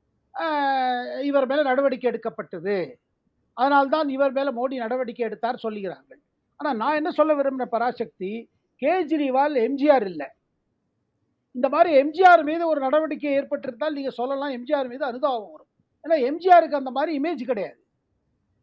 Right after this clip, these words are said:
ஏன்னா, எம் ஜி ஆர் எல்லாருக்கும் கொடுக்கிறவர், அவர் வாங்கிட்டது இல்ல யார்கிட்டயும். எம் ஜி ஆர் கா-,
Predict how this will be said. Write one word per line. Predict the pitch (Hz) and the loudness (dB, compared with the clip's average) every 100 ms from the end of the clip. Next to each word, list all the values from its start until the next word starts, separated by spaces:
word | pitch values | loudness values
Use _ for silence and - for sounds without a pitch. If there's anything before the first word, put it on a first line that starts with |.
| _ _ _ _ _ _ _ _ _ | _ _ _ _ _ _ _ _ _
ஏன்னா, | 285 277 | -6 -4
எம் | 196 262 | -2 -2
ஜி | 285 | 4
ஆர் | 339 | 4
எல்லாருக்கும் | 294 269 330 339 - | 4 0 0 -2 -8
கொடுக்கிறவர், | 269 339 370 311 226 | -6 -4 2 4 4
அவர் | 190 202 | 0 -4
வாங்கிட்டது | 175 233 339 339 320 | -4 -2 -2 -2 -2
இல்ல | 277 247 | -2 -2
யார்கிட்டயும். | 214 190 151 151 127 _ _ _ _ _ _ _ | -2 -4 -8 -20 -20 _ _ _ _ _ _ _
எம் | 190 285 | -6 -4
ஜி | 311 | 2
ஆர் | 339 311 | 2 4
கா-, | 294 277 262 247 | 0 -2 -4 -4